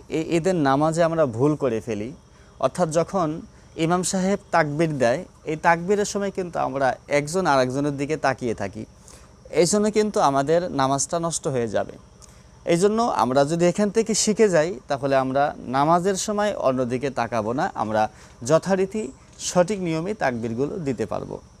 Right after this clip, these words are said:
এখন আসুন, ঈদের নামাজ কোথায় পড়বেন? ঈদের নামাজটি ঈদগাহের মাঠে পড়াটাই হচ্ছে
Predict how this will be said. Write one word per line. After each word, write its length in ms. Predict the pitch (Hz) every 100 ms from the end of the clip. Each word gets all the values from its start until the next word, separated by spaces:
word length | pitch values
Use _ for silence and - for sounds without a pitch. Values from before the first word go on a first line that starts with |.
| - - - - - -
এখন 420 | 151 170 240 190
আসুন, 560 | 180 170 - 226 170 202 - 170
ঈদের 240 | 175 214
নামাজ 720 | 190 151 147 165 202 - - -
কোথায় 280 | 185 175 147
পড়বেন? 420 | 123 101 92 76 - - - 160
ঈদের 260 | 170 202
নামাজটি 560 | 175 151 175 185 - 220
ঈদগাহের 640 | - 180 170 190 185 185
মাঠে 320 | 139 127 165
পড়াটাই 420 | 151 143 143 160
হচ্ছে 400 | 160 180 - 214